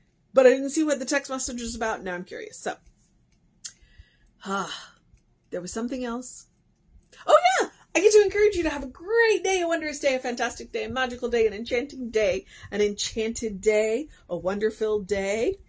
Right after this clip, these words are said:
a thunder and lightning day, a go dance in the rain, but not during the thunder and lightning <laughs> day, an enjoy the rain day, a go get wet day, or a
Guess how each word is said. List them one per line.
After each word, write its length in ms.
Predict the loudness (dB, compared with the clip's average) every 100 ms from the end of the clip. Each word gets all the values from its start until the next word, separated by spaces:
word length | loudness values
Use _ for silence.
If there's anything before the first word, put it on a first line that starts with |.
| _
a 100 | -14
thunder 300 | -6 -4 -2
and 140 | -4
lightning 420 | -2 -4 -4 -6 -2
day, 500 | -2 0 -2 -6 -8 -16 0
a 140 | 4
go 180 | 6 6
dance 340 | 4 2 0
in 120 | -2
the 100 | -2
rain, 340 | 0 2 2 0
but 160 | -2
not 280 | -2 -6 0
during 340 | 2 4 2 0
the 80 |
thunder 320 | 0 0 2 2
and 140 | 0
lightning 420 | 2 6 6 8
<laughs> 0 |
day, 160 | 6 6 2 -2 -2 0 -4 -4 -4 -8 -8 -10 -8 -8 -8 -14 _ -18 -18 0
an 100 | 4
enjoy 760 | 6 4 -2 -2 2 4 4 2
the 180 | -2 -6
rain 840 | -6 -4 -4 -4 -6 -8 -10 -10
day, 480 | -6 -6 -6 -10 -14 -18 -20 -20 -20 _ -20 -20 -20 -20 -20 _ _ _ _ -20 _ _ _ _ _ _ -20 -20 _
a 100 | 4
go 160 | 6 6
get 140 | 4
wet 260 | 2 0 -2 _ _ 6
day, 560 | 6 6 0 -6 -12 -20 -6 4
or 320 | 4 4 -4 -8 -10 -4
a 200 | -4